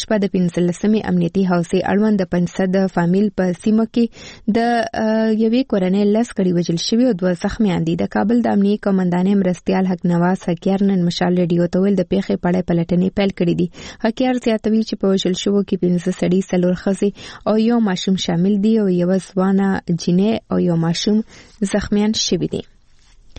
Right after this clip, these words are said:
د افغانستان د نورستان په واما ولسوالۍ کې وسلوالو د پولیسو په یوې امنیتي پوسته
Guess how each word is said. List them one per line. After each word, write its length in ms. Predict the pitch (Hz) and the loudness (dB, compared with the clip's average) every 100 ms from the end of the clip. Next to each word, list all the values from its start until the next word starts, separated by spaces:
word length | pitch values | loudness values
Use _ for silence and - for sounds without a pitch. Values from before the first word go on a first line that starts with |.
| - - - - - | -20 -20 -20 -20 -4
د 80 | 247 | -2
افغانستان 540 | 240 262 262 - 262 269 | 0 0 0 -2 0 2
د 80 | 247 | 2
نورستان 500 | 226 208 - 220 226 | 2 0 -2 0 0
په 60 | 220 196 | 0 0
واما 280 | 185 196 214 | 2 2 2
ولسوالۍ 640 | 214 185 185 - 170 185 - | 2 0 -2 -2 0 0 0
کې 140 | 214 | 0
وسلوالو 640 | 190 180 185 175 190 208 214 214 180 | 0 0 -2 0 2 2 2 2 2
د 100 | 180 180 | -2 0
پولیسو 340 | 190 - 226 214 | -2 0 -2 0
په 80 | 190 | 2
یوې 320 | 185 175 180 175 | 2 2 0 0
امنیتي 340 | 175 175 208 - | 0 0 -2 0
پوسته 300 | 175 - | -2 0